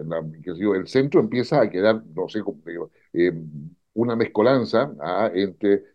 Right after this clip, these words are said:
lo que es el liberalismo, conservadurismo, con su diferencia histórica,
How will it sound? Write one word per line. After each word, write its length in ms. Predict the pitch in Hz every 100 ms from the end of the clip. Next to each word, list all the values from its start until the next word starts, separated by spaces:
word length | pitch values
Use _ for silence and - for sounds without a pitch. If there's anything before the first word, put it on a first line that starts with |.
| -
lo 200 | 85 82
que 160 | 101
es 140 | 104 110
el 100 | 87
liberalismo, 520 | 90 85 87 113 117
conservadurismo, 640 | 92 92 87 90 127 143 80
con 160 | 82
su 100 | 82
diferencia 760 | 78 82 95 90 98 85 80 71 -
histórica, 580 | 80 110 110 87 110